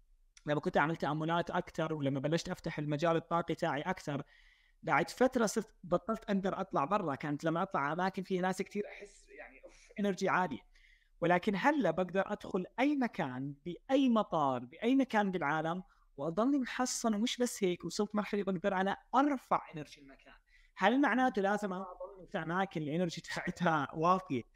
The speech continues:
وأنا أضلني أرفعها؟ الجواب لا. ولكن مع التدريب، مع الخبرة، تقدر بعد فترة إنها الإنرجي تاعتك تعلى. السؤال: طيب كيف بدك تعمل هذا الإشي؟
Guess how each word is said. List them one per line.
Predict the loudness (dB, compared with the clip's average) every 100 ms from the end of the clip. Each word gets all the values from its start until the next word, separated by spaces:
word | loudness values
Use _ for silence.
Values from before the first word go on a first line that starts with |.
| -20 _
وأنا | -2 -2
أضلني | 2 2 2
أرفعها؟ | -2 0 0 0
الجواب | -2 2 2 2
لا. | -4 -8 _ _ _
ولكن | 0 2 0 -2 0 2
مع | 4 2
التدريب، | -2 -2 -2 -2 -2 -4 -6 _ _
مع | -10 -2 2 4
الخبرة، | 2 0 -2 -2 0 0 0 -2 -12 -20 _ 0
تقدر | 0 0 2 2 2
بعد | 0 2 2 0 -4
فترة | -4 -2 0 -2
إنها | -2 -4 -4
الإنرجي | -6 -2 -2 -2 -4
تاعتك | 0 0 0 -4
تعلى. | -2 -4 -6
السؤال: | -10 -4 2 2
طيب | 2 -2 -4
كيف | 0 0 0
بدك | -6 -4 -4
تعمل | -2 -2 -2 -2
هذا | -4 -4
الإشي؟ | -6 -10 -12 -16